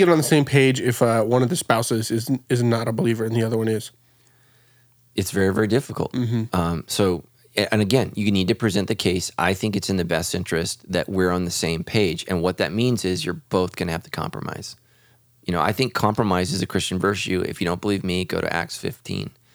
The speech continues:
Speaker 2: It was compromise. There are some things you can't compromise, and these things are difficult. Um, and the thing with kids is don't bust them for stupid stuff. You know, let them exercise their individuality. Um,
Speaker 1: Mm-hmm.
Speaker 2: you know, let, let, let 'em do that.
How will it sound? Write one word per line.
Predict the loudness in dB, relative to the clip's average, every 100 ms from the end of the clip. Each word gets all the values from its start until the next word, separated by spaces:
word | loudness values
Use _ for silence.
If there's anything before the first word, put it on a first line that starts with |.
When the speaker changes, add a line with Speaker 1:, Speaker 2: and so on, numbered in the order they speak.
| _ -6
Speaker 2:
It | -4
was | -2
compromise. | -2 -2 -2 -6 -4 -2
There |
are | 0
some | 0
things | 2 0
you | 0
can't | 0 0
compromise, | 0 -2 0 -2 -2 -4
and | -2
these | 0 0
things | 0 0
are |
difficult. | 0 0 0 -2 -4 -6 -16 _ -20 _ _
Um, | 0 0 0 -2 -8 _ _ _ _ _ _ _ _ 2
and | 2 4
the |
thing | 4 4
with | 4
kids | 2 2
is | 2
don't | 0 0
bust | 0 0
them | -2
for | -2 -2
stupid | -2 -2 -2 -4
stuff. | -2 -2 -2 -2
You | -2
know, | 0
let | 2 2 2
them | 2 0 2
exercise | -2 0 -2 2 2 2 0
their | 0
individuality. | 2 2 0 0 0 0 2 0 0 -4 -8 _ _ _ _
Um, | -2 0 0 -4 -6 -12 _
Speaker 1:
Mm-hmm. | -2 0 0 -2 _ _ _ _ _ _ -4
Speaker 2:
you | -2
know, | -2 -4 -6 -4
let, | -2
let, | 0 0 2
let | 0 2
'em | 2
do | 2
that. | 0 -2